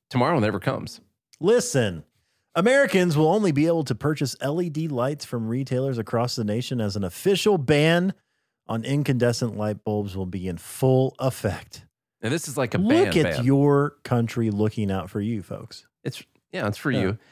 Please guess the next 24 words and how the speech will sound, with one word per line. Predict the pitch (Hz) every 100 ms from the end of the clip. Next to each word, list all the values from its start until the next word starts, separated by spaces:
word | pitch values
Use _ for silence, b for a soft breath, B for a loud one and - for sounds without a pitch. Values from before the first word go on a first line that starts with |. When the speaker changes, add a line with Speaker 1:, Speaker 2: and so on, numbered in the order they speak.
| b
Speaker 1:
Now, | 156 160
we, | 151 214
we | - 175
already | 202 147
had | 127 151 139
a |
thing | - 120 110
with | 101
incandescents, | 107 101 104 104 104 104 95
by | 98
the | 98
way, | 98 98
where | 95
they | 92 95
weren't | 110 117 107
able | 101 113 104
to | - 101 90 76 -
manufacture | 101 107 98 85 101 113 - 131
them. | 127 127 143 - _ _ _ _ _
They | 123 120
became | 113 131 127 110
way | 123 143
more | 123 110
expensive. | 90 - 123 92 78 -